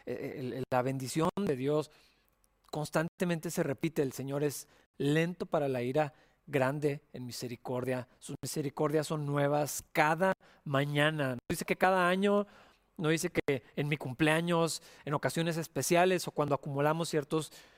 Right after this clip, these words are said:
eh, méritos. No, no. Cada mañana la misericordia del Señor es nueva. Vemos que hay esta gracia común que, y, y lo menciona la Escritura, ¿no?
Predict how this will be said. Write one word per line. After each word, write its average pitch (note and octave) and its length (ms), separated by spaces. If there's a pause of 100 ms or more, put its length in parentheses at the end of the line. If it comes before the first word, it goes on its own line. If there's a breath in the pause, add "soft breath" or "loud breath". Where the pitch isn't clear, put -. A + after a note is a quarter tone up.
(120 loud breath)
eh, C3+ 320
méritos. F3 540
No, F#3 100
no. G3+ 200 (520 soft breath)
Cada F#3 400
mañana D#3+ 500
la D#3 120
misericordia C3+ 560
del C#3+ 100
Señor C3+ 380 (260 soft breath)
es C3+ 220
nueva. C#3+ 560 (640 soft breath)
Vemos C#3+ 320
que D3 200 (280 loud breath)
hay D3 240
esta E3+ 300
gracia D#3+ 360
común D#3+ 560 (240 loud breath)
que, C#3+ 320
y, D3+ 280
y D#3 100
lo D3 100
menciona D#3 320
la F3 80
Escritura, E3 460
¿no? D#3+ 160